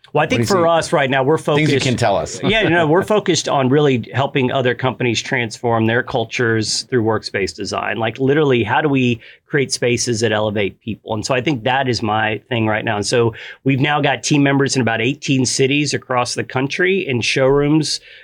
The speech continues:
Speaker 1: everywhere from Southern Cal to, you know, all throughout Texas. And we're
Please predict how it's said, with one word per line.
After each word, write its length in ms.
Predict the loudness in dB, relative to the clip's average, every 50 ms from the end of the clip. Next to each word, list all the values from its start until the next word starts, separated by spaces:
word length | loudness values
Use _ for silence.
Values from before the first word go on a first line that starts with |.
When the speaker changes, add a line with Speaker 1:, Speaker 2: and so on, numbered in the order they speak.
| -12 -8
Speaker 1:
everywhere 340 | -2 0 2 4 4 2 2 0
from 160 | -2 -2 -2
Southern 440 | 0 0 0 2 2 2 2 2 2
Cal 540 | 0 0 0 2 2 2 2 2 0 -2 -2
to, 260 | -2 0 0 0 0
you 180 | 0 0 0 2
know, 80 | 2
all 140 | 2 0 0
throughout 300 | 0 0 0 0 -2 -2
Texas. 420 | -2 -4 -4 -2 -2 0 0 2 2
And 160 | 2 2 2
we're 220 | 2 2 2 0